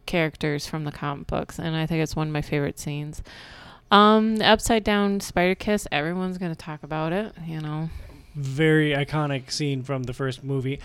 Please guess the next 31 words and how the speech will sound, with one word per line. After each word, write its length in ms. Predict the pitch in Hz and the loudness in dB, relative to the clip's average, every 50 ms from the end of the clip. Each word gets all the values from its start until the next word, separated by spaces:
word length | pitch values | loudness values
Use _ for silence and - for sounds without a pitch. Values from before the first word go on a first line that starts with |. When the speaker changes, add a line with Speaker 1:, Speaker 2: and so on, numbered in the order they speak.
| - - - - - | -14 -18 -18 -12 -6
Speaker 2:
I 60 | 151 | -4
wonder 360 | 147 147 180 202 208 202 196 185 | 0 2 2 2 4 4 2 2
if 140 | 160 135 | 2 0
that 240 | 135 147 151 175 160 | 0 2 2 2 2
was 240 | 139 147 151 139 131 | 0 -2 -4 -4 -4
the 120 | 139 135 | -4 -4
scene 340 | 131 - 160 151 147 139 131 | -4 -2 -2 -2 -2 -2 -2
that 300 | 131 131 127 131 - - | -2 -4 -4 -6 -8 -6
put 140 | - 156 147 | -4 -2 -2
it 120 | 143 131 | -2 -2
on 160 | 127 127 123 120 | -4 -6 -6 -6
the 60 | 120 | -8
map. 420 | 117 117 113 110 113 113 - - - - - - - - - - - - - - - - - _ _ - | -8 -6 -6 -8 -8 -10 -14 -16 -18 -16 -16 -12 -12 -12 -12 -12 -14 -16 -18 -20 -20 -20 -20 _ _ 2
Speaker 1:
You 160 | 220 233 233 | 6 8 10
know, 220 | 233 233 226 226 220 | 10 10 10 10 8
I 220 | - 208 214 202 | 8 8 6 6
think 360 | - - 220 202 196 190 - | 6 4 2 2 2 2 0
it 140 | 190 175 - | 0 -2 0
might 320 | 160 160 160 160 160 165 170 | 2 4 4 6 6 6 6
have, 320 | 170 170 170 165 - - | 6 6 4 2 0 0
you 160 | 160 165 165 | 0 2 4
know, 140 | 160 160 165 | 4 4 4
and 100 | 170 170 | 4 6
everyone 420 | 180 226 233 220 185 165 165 160 | 4 6 6 6 4 4 4 2
was 180 | 147 147 - - | 0 -2 -2 -2
trying 460 | - - 151 156 156 156 160 160 160 | -4 -4 -4 -4 -4 -4 -2 0 2
it. 180 | 165 165 170 - - | 4 6 6 6 6
<laughs> 40 | 143 147 160 165 - | 4 2 -2 -4 -2
Speaker 2:
And 140 | 175 165 165 | -2 -2 -2
it 100 | 185 - | -2 -2
legitimized, 920 | 190 185 185 180 151 139 202 220 226 208 190 180 - 160 156 160 226 214 | 0 2 2 2 4 6 6 6 6 6 4 4 4 4 4 6 6 4